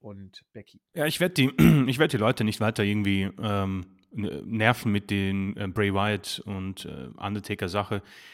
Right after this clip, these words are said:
Speaker 2: Über Bray haben wir sehr viel gesprochen. Ähm, Undertaker ist ein, ein Thema für sich selbst, bin aber ganz bei dir. Diese Sachen sind ganz nett, finde ich. Ich, ich muss auch sagen, es hat mir gefallen, dass es American Badass war, weil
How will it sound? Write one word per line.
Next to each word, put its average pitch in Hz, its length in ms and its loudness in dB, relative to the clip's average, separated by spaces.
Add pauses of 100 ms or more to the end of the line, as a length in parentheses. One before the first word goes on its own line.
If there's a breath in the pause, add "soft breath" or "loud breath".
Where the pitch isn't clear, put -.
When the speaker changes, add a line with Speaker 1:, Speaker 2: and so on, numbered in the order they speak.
(160 loud breath)
Speaker 2:
Über 113 240 4
Bray 127 220 6
haben 123 120 4
wir 113 80 2
sehr 117 140 0
viel 123 140 -6
gesprochen. 113 840 -2
Ähm, 95 260 -6
Undertaker 120 600 2
ist - 320 -4 (760)
ein, 107 360 -6
ein 113 140 0
Thema 127 240 4
für 117 140 0
sich 107 200 -2
selbst, 117 460 0
bin 120 200 2
aber 110 200 2
ganz 110 240 0
bei 104 160 0
dir. 107 280 0 (300 loud breath)
Diese 110 220 0
Sachen 127 360 2
sind 127 240 0
ganz 117 280 0
nett, 117 180 2
finde 165 280 -2
ich. - 160 -6
Ich, - 240 -8
ich - 140 -6
muss 131 180 -4
auch 131 120 2
sagen, 127 300 -2
es - 160 -6
hat - 140 -4
mir 131 100 0
gefallen, 135 320 -2
dass 110 120 -4
es 117 120 -4
American 117 480 0
Badass 117 400 0
war, 131 220 -2 (220)
weil 104 440 0